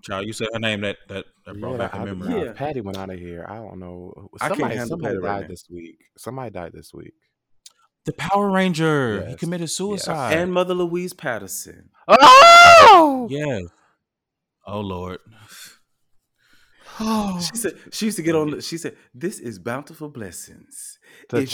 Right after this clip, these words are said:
Speaker 3: you have
Speaker 2: church is in
Speaker 3: enjoyed, if you have enjoyed this sermon, the tape number is one seven zero five.
Speaker 2: <laughs>
Speaker 3: Please write to us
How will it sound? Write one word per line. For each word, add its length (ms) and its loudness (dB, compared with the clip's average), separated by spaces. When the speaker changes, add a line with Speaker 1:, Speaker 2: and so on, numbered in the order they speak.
Speaker 3:
you 60 -2
have 240 -2
Speaker 2:
church 180 -20
is 320 -8
in 160 -4
Speaker 3:
enjoyed, 340 -10
if 180 -8
you 140 -14
have 320 -12
enjoyed 720 -10
this 240 -14
sermon, 380 -12
the 80 -12
tape 280 -14
number 280 -14
is 380 -16
one 320 -14
seven 520 -16
zero 300 -12
five. 200 -16
Speaker 2:
<laughs> 720 -20
Speaker 3:
Please 300 -6
write 300 -2
to 160 -12
us 500 -14